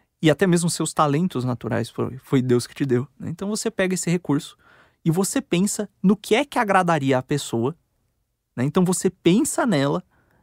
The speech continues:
pega aquele objeto, empacota de um jeito bonito pra causar uma boa impressão e entrega, né? É, é muito diferente você receber um presente que,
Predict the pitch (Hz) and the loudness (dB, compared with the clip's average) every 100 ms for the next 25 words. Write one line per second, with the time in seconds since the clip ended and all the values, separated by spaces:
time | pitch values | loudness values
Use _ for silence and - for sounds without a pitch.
0 | _ _ - 160 240 247 277 - 233 220 | _ _ -2 0 2 0 0 0 0 0
1 | 214 160 131 139 - - - - 190 214 | 0 2 2 0 -4 -16 -18 -4 0 2
2 | 214 190 - 170 226 254 233 208 160 160 | 2 0 -2 0 2 0 -4 -2 0 -2
3 | 151 143 151 165 160 170 143 127 170 240 | -2 -4 -2 -4 0 2 2 2 2 2
4 | 220 196 190 185 170 - 180 - 196 247 | 0 0 -2 -2 -2 -2 -2 -2 -2 -2
5 | - 180 175 110 _ - 120 151 _ _ | 0 0 0 -4 _ -10 -8 -8 _ _
6 | _ _ 127 127 113 101 _ _ _ _ | _ _ -2 0 0 -4 _ _ _ _
7 | _ _ - 170 143 180 262 208 - 180 | _ _ -4 0 2 2 2 0 2 2
8 | 165 127 139 - 143 139 - 123 127 147 | 2 0 -2 0 -2 0 0 0 2 0
9 | _ _ _ 160 165 180 147 147 151 - | _ _ _ 2 4 4 4 2 0 -2
10 | 151 127 117 | 0 2 0